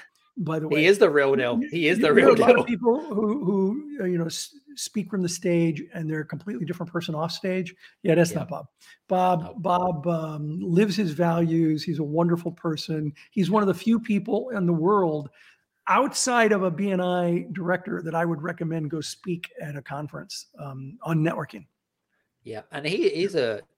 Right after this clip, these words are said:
Speaker 2: and he's a truly humble character, you know.
Speaker 1: Yeah.
Speaker 2: I want a big shout out to Bob and,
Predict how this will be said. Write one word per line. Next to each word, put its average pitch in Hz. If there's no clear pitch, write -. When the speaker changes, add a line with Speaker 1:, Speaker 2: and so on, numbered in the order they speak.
Speaker 2:
and 160
he's 202
a 202
truly 311
humble 135
character, 143
you 95
know. 98
Speaker 1:
Yeah. 113
Speaker 2:
I 110
want 135
a 131
big 131
shout 120
out 107
to 110
Bob 113
and, 98